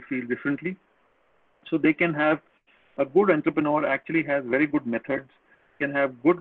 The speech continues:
competencies, learning, and, and, and is constantly learning, because you just can't, uh, stop your learning and then say, "Okay, now I'm done for the next fifty years." You need to keep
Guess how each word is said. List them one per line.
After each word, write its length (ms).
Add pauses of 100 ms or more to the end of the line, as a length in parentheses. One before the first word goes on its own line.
competencies, 640 (180)
learning, 460
and, 200
and, 220 (220)
and 160
is 160
constantly 580
learning, 280 (340)
because 340
you 200
just 140 (100)
can't, 340 (220)
uh, 220 (140)
stop 280
your 120
learning 380 (100)
and 140
then 160
say, 120
"Okay, 240
now 160
I'm 160
done 200
for 120
the 160
next 160
fifty 260 (120)
years." 220 (220)
You 120
need 160
to 80 (100)
keep 160